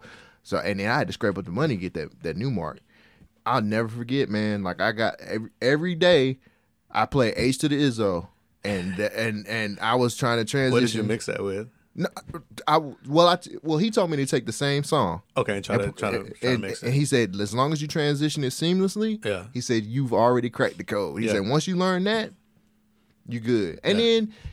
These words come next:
Speaker 1: anybody who knows music, well, for me, when I was learning how to D J too, I just knew my counts.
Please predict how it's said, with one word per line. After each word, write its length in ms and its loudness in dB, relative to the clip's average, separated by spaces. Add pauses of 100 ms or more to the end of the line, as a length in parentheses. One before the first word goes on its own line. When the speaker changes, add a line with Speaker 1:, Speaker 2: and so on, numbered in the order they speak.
(160)
Speaker 1:
anybody 480 2
who 80 2
knows 320 2
music, 340 0
well, 140 4
for 160 -4
me, 340 2 (220)
when 160 0
I 80 4
was 160 0
learning 200 0
how 100 0
to 100 -2
D 120 -8
J 160 -2
too, 380 -2 (560)
I 60 -4
just 140 -2
knew 100 2
my 120 2
counts. 520 -6